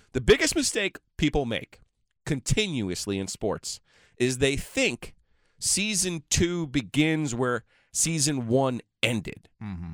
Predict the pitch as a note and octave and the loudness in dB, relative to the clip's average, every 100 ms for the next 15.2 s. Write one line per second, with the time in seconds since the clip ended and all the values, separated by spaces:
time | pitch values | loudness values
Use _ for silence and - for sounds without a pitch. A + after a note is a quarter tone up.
0 | D#2 B2 B2 A#2 C3 E3+ G#3 F3+ - D#3 | 0 2 0 2 4 6 4 0 2 2
1 | D#3 D3+ D3 - G#2+ C3+ - - C#2 D#2+ | 2 2 2 2 2 2 2 -6 -4 -2
2 | C#2 - _ _ _ _ _ - G#3+ G#3+ | -2 -4 _ _ _ _ _ 0 2 2
3 | E3+ D#3 D#3+ C3+ D3 F3 D#3 C#3+ C#3+ D3 | 0 0 0 2 2 0 -4 -4 0 4
4 | C#3 C3 A#2 F#2 - - _ _ _ _ | 4 4 2 2 0 -10 _ _ _ _
5 | - A#2+ A3 E4 F#4+ E4 A3+ A#3+ F#3+ F3+ | -6 0 2 2 2 4 4 4 2 0
6 | A#2+ E3+ - D3+ D#3 E3 G#3+ D#3+ D3 C3+ | 0 -6 -4 0 2 2 0 -2 -4 0
7 | D#3+ D3 D3+ C3+ B2+ B2 - - _ _ | 2 4 2 2 2 2 -2 -16 _ _
8 | _ _ _ - A#2 A2+ D#3 G3+ F#3+ F3 | _ _ _ 0 2 4 2 2 0 2
9 | - B3 G#3 D3+ C#3 C3+ A2 C3 C3 A#2 | -2 0 2 2 0 -6 -2 0 0 -2
10 | C#3 C#3 A#2 - G#2+ G2+ G#2 A2+ E3 C4 | 0 0 -2 -4 -4 -2 0 0 0 0
11 | B3 A#3 G3+ F3+ _ _ _ _ _ - | -2 -2 -4 -6 _ _ _ _ _ -2
12 | D#3 E3+ C#3+ - - G3 G3 C#3 G#2+ - | 2 4 2 -2 -2 -2 2 2 2 0
13 | - F#2+ D2 _ - A2 A2+ A2+ - D#3 | -2 -4 -6 _ -2 0 2 0 0 -4
14 | A2 - _ _ _ _ _ _ _ C3 | -4 -6 _ _ _ _ _ _ _ 4
15 | C#3+ | 4